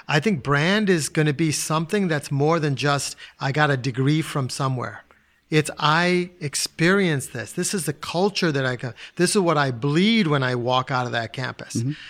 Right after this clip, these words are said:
Speaker 1: I think that's an important, and there are some campuses that do it right now really well, but I think there's a lot of schools that are in the crosshairs that have never thought about it that way.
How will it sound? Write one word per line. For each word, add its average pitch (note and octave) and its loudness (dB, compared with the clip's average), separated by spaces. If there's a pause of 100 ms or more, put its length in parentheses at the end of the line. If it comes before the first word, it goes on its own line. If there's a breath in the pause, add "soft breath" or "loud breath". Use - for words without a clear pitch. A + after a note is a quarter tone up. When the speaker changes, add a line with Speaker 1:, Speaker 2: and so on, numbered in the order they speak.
Speaker 1:
I D3 -2
think C#3+ 0
that's D3+ 2
an D#3 0
important, C#3 0
and D#3+ 2
there A3+ 8
are D4 4
some C#4 -4
campuses A#3 -2
that F3 0
do D#3+ 0
it D3+ -2
right C#3 -2
now C3+ -2
really B2+ 0
well, A#2 -2 (320 loud breath)
but D3 -4
I C#3+ 2
think F3+ 2
there's D3+ 2
a C#3+ 2
lot C#3 2
of D3 0 (100)
schools D3 0
that C3 0
are C3 -2
in E3 0
the F3+ 0
crosshairs D3+ 0
that A#2+ -6
have - -10
never E3+ 2
thought C#3+ 0
about A#2+ 0
it A2+ -10
that A2+ -6
way. A2+ -8